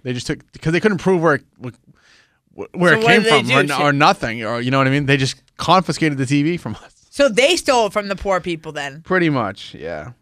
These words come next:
Speaker 1: Pretty much.
Speaker 2: <laughs>
Speaker 1: Like, obviously the T V was stolen.
Speaker 2: So, but, like, what were they gonna wait for someone to call and say, "Hey, we have, we, f-, we lost our T V"?
Speaker 1: I'm sure they, they, they tried to, like, they pro-, well, the thing is, it wasn't from Charlestown.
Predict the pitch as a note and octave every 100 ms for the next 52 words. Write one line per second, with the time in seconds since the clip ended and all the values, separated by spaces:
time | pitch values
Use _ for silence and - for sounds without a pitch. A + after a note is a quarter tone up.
0 | _ _ - A#2+ C#2 A1+ - - _ _
1 | _ D#3+ - - - _ _ C#4+ - _
2 | - A3+ E3+ G#3 B3+ C#4 - F#3+ D3+ C#3
3 | E3+ D#3 D3 A#2 C#3+ D3 C#3+ C4 C#4+ C#4+
4 | C#4+ G#3+ A#3 C4+ B3 B3 A#3 G#3 G#3 G3
5 | G#3 F#3 E3+ F#3 F3+ F#3 F3+ F#3+ F3+ F3+
6 | G3+ F#3 F3+ F3 - F3+ F3 F#3 E3+ -
7 | F3+ E3+ E3+ F3 D3 D#3 E3+ F3+ G#3 G3+
8 | F#3 E3 C3+ C#3+ C#3+ A2+ C#3 - C#3+ B2+
9 | B2 A#2+ A2+ - _ _ _ _ _ A#2+
10 | C#3 C#3 E3 D3 D3+ F3 F3+ C4 B3 D#3+
11 | D3 B2+ C#3+ C3+ G2 C3+ C3 G#2+ A#2 B2+
12 | - D#3+ E3 F#3